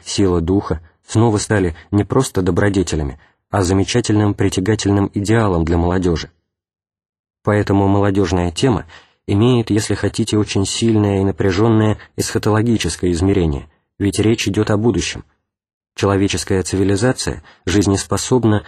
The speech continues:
настолько, насколько в ней добро превалирует над злом. Если добро исчезает, если зло наступает,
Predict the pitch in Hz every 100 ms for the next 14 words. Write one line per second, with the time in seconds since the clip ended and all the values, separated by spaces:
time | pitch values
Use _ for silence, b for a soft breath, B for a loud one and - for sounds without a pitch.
0 | B 101 98 - 127 113 110 104 - 110
1 | 107 107 110 104 B 92 95 90 110 113
2 | B - 98 95 107 107 101 101 101 98
3 | 101 78 78 _ _ _ _ _ _ _
4 | - 104 - 98 90 98 101 92 82 -
5 | 95 120 123 73 B - 101 - 95 92
6 | 101 90 - 104 - 90 69